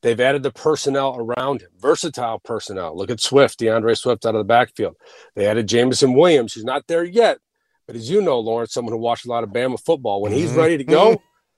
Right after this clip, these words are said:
Speaker 1: he is gonna be a difference maker. Saint Brown as a middle of the field target. D J Chark outside as a vertical boundary target. They have players around him, and the system fits him.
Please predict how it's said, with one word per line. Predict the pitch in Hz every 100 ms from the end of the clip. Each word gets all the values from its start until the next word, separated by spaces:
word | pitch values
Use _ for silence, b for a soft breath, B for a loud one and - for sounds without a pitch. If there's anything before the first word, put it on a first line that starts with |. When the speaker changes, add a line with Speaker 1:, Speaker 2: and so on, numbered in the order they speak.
| _ _
Speaker 1:
he | 151 160
is | 135
gonna | 117 131
be | 123
a | 120
difference | 110 127 117 101
maker. | 101 87 - - _ -
Saint | - 135 120
Brown | 143 175 98 - _ _ _ _
as | 123
a | 127
middle | 131 131
of | 117
the | 98
field | 127 113 98
target. | 107 92 - _ b b b 110
D | 110
J | 139 139 127
Chark | - 170 123 -
outside | 127 131 - 139
as | 117
a | 110
vertical | 127 131 123
boundary | 117 120 110 104
target. | - 82 -
They | 120
have | 113 151 165 151 -
players | 147 143 131 110
around | 98 123 139 123
him, | 95 90 b b
and | 160
the | 190
system | - 262 - 185
fits | - 247 -
him. | -